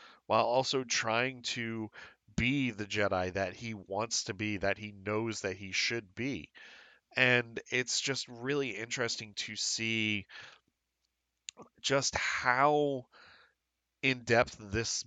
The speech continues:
this series is gonna go. I think we're gonna get some really dark moments with Sskeer.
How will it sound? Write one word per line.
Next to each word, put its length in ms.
this 140
series 600
is 140
gonna 240
go. 300
I 120
think 240
we're 180
gonna 180
get 440
some 460
really 300
dark 340
moments 400
with 120
Sskeer. 500